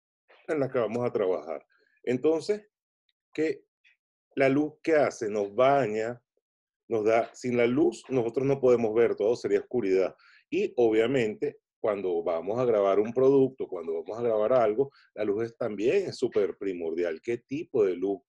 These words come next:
vamos a, a trabajar? Este,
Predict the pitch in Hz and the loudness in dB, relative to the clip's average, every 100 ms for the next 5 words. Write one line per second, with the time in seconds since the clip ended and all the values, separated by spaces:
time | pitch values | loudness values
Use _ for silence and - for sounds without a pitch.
0 | _ 92 90 87 - - 95 87 80 76 | _ -6 -4 -8 -16 -10 -6 -6 -8 -10
1 | - 92 92 90 85 80 92 80 - _ | -12 -12 -6 -4 -4 -6 -8 -8 -10 _
2 | _ _ _ - 110 - - 113 104 | _ _ _ -4 -4 -4 -4 2 2